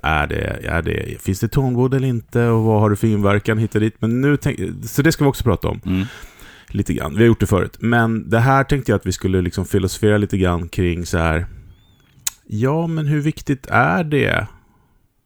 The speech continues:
Speaker 1: i, för hel-, alltså för ljudet om fem år? Att en gitarr är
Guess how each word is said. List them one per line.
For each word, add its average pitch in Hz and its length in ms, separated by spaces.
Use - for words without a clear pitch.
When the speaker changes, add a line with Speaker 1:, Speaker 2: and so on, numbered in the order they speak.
Speaker 1:
i, 104 540
för 104 160
hel-, 104 380
alltså 110 240
för 98 480
ljudet 110 720
om 85 560
fem 64 380
år? - 200
Att - 160
en 98 120
gitarr 87 640
är 80 480